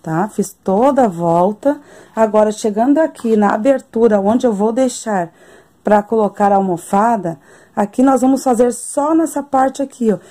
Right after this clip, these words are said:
Que no caso, essa é a parte da frente da nossa almofada, tá? Vou fazer somente aqui e nessa parte não. Então, eu vou fazer aqui, ó. Ponto baixo aqui e aqui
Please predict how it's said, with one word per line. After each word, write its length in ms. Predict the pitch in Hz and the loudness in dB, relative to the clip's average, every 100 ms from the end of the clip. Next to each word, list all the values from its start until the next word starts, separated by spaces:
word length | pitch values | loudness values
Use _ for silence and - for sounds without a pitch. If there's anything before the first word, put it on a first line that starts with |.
| _ | _
Que 120 | - | 0
no 100 | 247 | 0
caso, 320 | 254 226 226 | 2 0 0
essa 160 | 240 247 | -2 -4
é 40 | |
a 20 | 233 | -4
parte 340 | - 214 220 | 0 0 2
da 100 | 220 | -2
frente 320 | 220 220 226 | 0 -4 -2
da 140 | 240 233 | 0 2
nossa 260 | 226 - | 0 -2
almofada, 540 | 240 254 - 185 160 - _ _ _ _ _ _ - | -4 -4 -4 -6 -8 -12 _ _ _ _ _ _ -8
tá? 340 | 165 180 254 - _ - | -2 -2 -2 -8 _ -12
Vou 100 | 202 | -2
fazer 240 | 220 202 | 0 0
somente 800 | 214 233 226 226 247 302 349 330 | -2 0 2 2 4 4 2 -2
aqui 420 | 302 - 202 147 - _ _ - | -10 -8 -6 -6 -10 _ _ -6
e 40 | 202 | -2
nessa 300 | 202 202 214 | -2 -2 -4
parte 420 | - 190 190 262 | -2 -2 -2 -4
não. 300 | 233 135 123 _ _ _ _ _ _ | -4 -4 -10 _ _ _ _ _ _
Então, 320 | 180 175 254 277 _ - | -2 0 0 -4 _ -4
eu 100 | 190 | -2
vou 140 | 196 | -2
fazer 340 | 196 190 196 | -2 0 0
aqui, 340 | 220 220 - 151 | 0 -4 -8 -8
ó. 80 | - _ _ _ _ _ _ _ | -10 _ _ _ _ _ _ _
Ponto 320 | - 160 156 165 | -8 -6 -6 -6
baixo 500 | 156 151 175 196 190 | -4 -2 -4 -6 -8
aqui 480 | 170 - 208 302 - _ _ _ _ _ _ _ _ _ - | -8 -2 -2 -2 -8 _ _ _ _ _ _ _ _ _ -4
e 160 | 202 | -2
aqui 500 | 196 196 202 196 214 | -2 -4 -2 0 -2